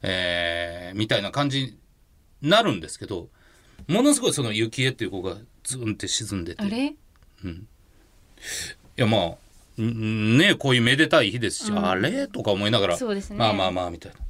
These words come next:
Speaker 1: で、まあ、「ちょっと、まあ、つまむもん、また出すわ」みたいなの言ってたら、「ちょっと向井さん、あの、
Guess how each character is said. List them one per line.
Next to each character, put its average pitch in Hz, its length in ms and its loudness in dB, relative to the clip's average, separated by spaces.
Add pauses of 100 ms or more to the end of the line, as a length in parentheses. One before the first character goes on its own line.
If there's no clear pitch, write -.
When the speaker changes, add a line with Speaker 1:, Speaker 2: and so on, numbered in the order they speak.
(540)
Speaker 1:
で、 147 120 2
ま 147 100 4
あ、 113 60 2
「ち - 100 0
ょ 135 80 0
っ - 20 -20
と、 98 380 2
ま 110 180 2
あ、 85 40 -4
つ - 140 0
ま 117 120 6
む 117 120 4
も 107 160 2
ん、 87 140 -6 (120)
ま 101 140 -2
た 98 100 -2
出 90 160 -2
す - 160 -4
わ」 90 260 2
み 98 80 -4
た 87 120 0
い 82 40 -6
な 90 60 -14
の 90 120 -18
言 90 100 -8
っ - 40 -16
て 101 140 -6
た 107 100 -2
ら、 92 120 -2 (680)
「ち - 80 -12
ょ - 40 -12
っ - 20 -20
と 98 100 -6
向 92 100 -2 (120)
井 87 40 -6
さ 95 140 -6
ん、 80 160 -12 (1700)
あ 87 80 -8
の、 87 360 -6